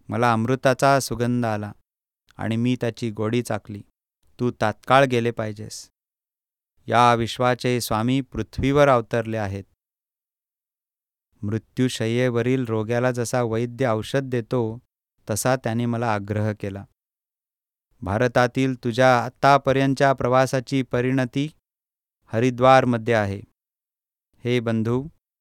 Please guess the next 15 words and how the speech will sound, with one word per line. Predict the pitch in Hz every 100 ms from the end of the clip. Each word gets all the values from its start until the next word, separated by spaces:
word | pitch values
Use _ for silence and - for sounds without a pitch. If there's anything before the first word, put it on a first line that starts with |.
| _ _
तू | 127
आताच | 107 110 151 156 -
निघ, | 127 110 95 _ _ _
विलंब | 107 135 160 160
करू | 151 147
नकोस. | 143 127 104 92 - - _ _ _ _ _ -
भगवंत | 95 107 123 139 135
आता | 120 135 135
परदेश | - 110 110 143 -
गमन | 131 127 127
करणार | 123 117 113 110
आहेत." | 101 92 87 _ _ _ _ _ _ _ _ _ _ _ _ -
कुतूहल | 123 - 127 127
निर्माण | 120 113 120 123
झाल्याने | 113 110 123 131 117